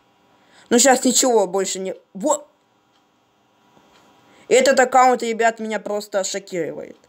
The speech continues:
Он меня шокировал так, что я, я просто в шоке.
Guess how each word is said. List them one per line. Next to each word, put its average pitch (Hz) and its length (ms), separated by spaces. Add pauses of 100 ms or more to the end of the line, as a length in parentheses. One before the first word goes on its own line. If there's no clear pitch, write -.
(540)
Он 214 140
меня 233 160
шокировал 196 600
так, 220 220
что - 240
я, 185 380 (720)
я 208 280
просто 185 560 (1000)
в - 40
шоке. - 360